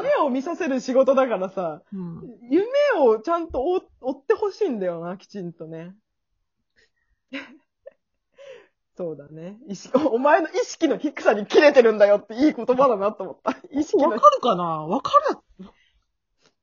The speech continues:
Speaker 1: 男性にはここ分かってほしいんだよね。
Speaker 2: うんうんうん。
Speaker 1: ダサいことはするなって、本当に。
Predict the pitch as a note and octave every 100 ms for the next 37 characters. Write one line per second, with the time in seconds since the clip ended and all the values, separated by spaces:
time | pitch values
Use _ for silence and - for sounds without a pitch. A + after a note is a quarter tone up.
0 | _ _ _ _ _ B3 F#4+ G4+ A4 A4
1 | - B3+ F#3 - F4+ F#4+ F#4+ F#4+ F3+ D#3
2 | B2+ A#2+ B2 _ _ _ _ F#3+ E3+ D#3+
3 | D#3+ D#3 D3 D#3 D3+ E3 B3 - C5 A4
4 | - E3 - B3+ B3 F3 - - C3+ C#3+
5 | D3+ C#3 C3+